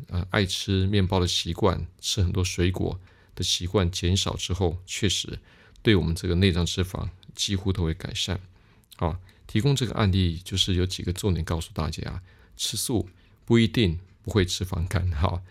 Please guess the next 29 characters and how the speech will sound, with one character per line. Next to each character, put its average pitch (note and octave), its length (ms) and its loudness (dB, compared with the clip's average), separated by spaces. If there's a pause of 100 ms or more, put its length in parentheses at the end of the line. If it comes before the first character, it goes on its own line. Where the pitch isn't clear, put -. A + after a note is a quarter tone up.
(400)
然 G2 140 4
后 A#2 140 4
呢， F#2 380 4
吃 - 160 -6
太 G#2+ 160 2
多 G2 140 4
面 F#2+ 200 6
包 F2 300 0 (260)
会 - 180 0
导 - 180 -2
致 - 160 -8
脂 - 140 -6
肪 - 200 -8
肝， - 220 -8 (680)
呃， F2+ 180 2
吃 - 200 -2
太 A#2+ 120 4
多 G2 120 0
水 F#2 220 2
果 - 220 -4
也 F#2+ 180 2
可 - 140 -2
能 E2+ 120 0
会 F2+ 140 0
导 - 220 -6
致 - 100 -16
脂 - 160 -6
肪 F2+ 220 -6
肝。 F2+ 340 -8